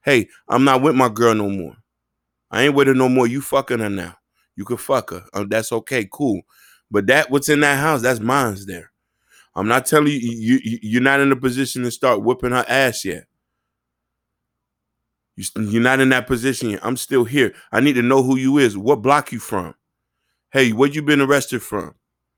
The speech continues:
Or was you arrested T G K? Were you arrested here?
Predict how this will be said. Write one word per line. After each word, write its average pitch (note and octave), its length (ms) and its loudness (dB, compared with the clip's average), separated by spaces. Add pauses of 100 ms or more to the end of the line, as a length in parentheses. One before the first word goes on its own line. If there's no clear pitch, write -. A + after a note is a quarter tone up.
(260)
Or A2 120 0
was A2+ 180 2
you C3+ 140 -2
arrested C#3 320 2
T D3 160 -4
G C#3 160 -8
K? D3 360 0 (180)
Were A#2 100 2
you C3 160 4
arrested B2+ 260 0
here? C#3+ 260 2